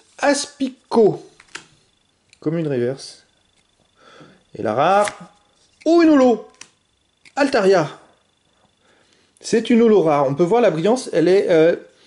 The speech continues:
de haut en bas en fait. Elle est magnifique.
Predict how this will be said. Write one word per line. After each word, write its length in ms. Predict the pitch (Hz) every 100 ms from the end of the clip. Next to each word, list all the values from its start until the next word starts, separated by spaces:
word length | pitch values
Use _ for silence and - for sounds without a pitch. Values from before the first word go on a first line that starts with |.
| _ -
de 120 | 143
haut 160 | 233 233
en 80 | 175
bas 100 | 170
en 80 |
fait. 340 | 156 123 - - _ _ _ _ _ _ _ _ _ _ -
Elle 100 | 131
est 100 | 202
magnifique. 680 | 190 196 185 135 139 -